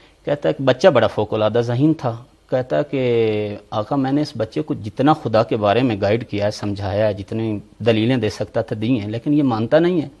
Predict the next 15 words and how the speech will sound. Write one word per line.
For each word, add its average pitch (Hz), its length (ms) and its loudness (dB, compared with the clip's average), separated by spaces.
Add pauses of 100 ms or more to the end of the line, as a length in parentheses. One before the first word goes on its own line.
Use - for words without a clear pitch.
(500)
क्या 165 180 8
किया 139 200 4
जाए? 110 220 4
अब 131 540 2
आप 123 240 6
जाने 156 420 4 (120)
और 123 140 4
ये 127 180 6
जाने, 104 320 -2 (380)
मैं 135 580 4 (480)
थक - 160 2
गया 117 140 0
हूँ, 113 100 -2
यानी 120 200 0
मेरी 120 340 2